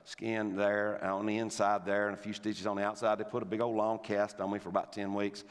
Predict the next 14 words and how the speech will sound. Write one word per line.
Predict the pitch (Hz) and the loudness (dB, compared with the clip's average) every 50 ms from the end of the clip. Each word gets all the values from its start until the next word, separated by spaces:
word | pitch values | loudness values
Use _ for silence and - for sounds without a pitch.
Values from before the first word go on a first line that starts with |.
| - - - - - - | -16 -14 -14 -14 -6 0
Well, | - 147 170 175 175 170 156 151 | 2 4 6 6 4 2 0 0
no | 147 156 170 160 | 0 2 2 2
doubt, | 131 143 151 190 196 156 123 117 113 - - - 117 | 4 4 4 6 6 6 6 4 4 2 -2 -2 2
that | 135 156 - - 120 | 2 2 2 0 -2
great | 110 135 147 147 123 - - 113 92 | 0 2 2 2 0 -4 -10 -10 -6
dream | - 120 143 165 175 151 131 123 123 120 113 | -2 -2 0 2 2 2 2 2 2 0 0
of | 101 90 | -2 0
wanting | 98 113 123 131 139 135 127 120 | 0 2 2 2 2 0 0 -2
to | 117 - - 113 110 107 104 104 101 101 - - - - - | -4 -4 -2 0 2 2 2 2 0 -2 -6 -14 -18 -18 -10
go | - - 139 143 | -4 -2 0 0
into | 131 120 113 | 2 2 2
the | - | 2
Air | - 123 156 175 | 2 2 2 2
Force | 170 - - 113 107 107 110 104 - - | 0 -2 -2 0 2 2 2 0 -4 -8